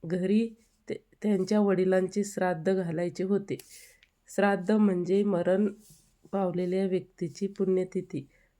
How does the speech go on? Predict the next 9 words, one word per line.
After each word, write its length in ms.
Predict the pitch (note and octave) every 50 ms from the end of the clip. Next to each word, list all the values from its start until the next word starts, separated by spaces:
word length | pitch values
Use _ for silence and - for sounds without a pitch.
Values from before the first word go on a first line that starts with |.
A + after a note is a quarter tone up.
| _ _ -
त्यासाठी 580 | F#3 F#3+ G3+ G#3 G#3 G#3+ G#3 G3+ - G#3 G#3
दोन 440 | G3+ E3+ F#3+ F#3+ G3 G3+ G3+ G3+ F#3+
ब्राह्मणांना 600 | F3+ G3+ F#3+ F#3 E3+ F3 F3 F3+ F3+ F3 F#3 F#3+ G#3 G#3+ G#3 - _ _ _ -
बोलावले 500 | G3 G3 F#3 E3+ F3 F#3 F3+ F3 F3 F#3+
होते. 440 | G3 F#3+ G3+ G3 G3+ - C3+ C3 - _ _ - - _ _ _ _ _ _ _ -
त्यांना 460 | G3 G3 F#3+ G3 G3 G#3 G#3+ G#3+ G#3+ G#3+ - -
फळे 240 | - - G3 G#3 G#3+
आणि 360 | G#3 - - F#3 G3 G#3 G#3
दक्षिणा 680 | G3 F3 F#3+ F#3 - - - F#3+ F3+ F#3 F#3+ G#3 G#3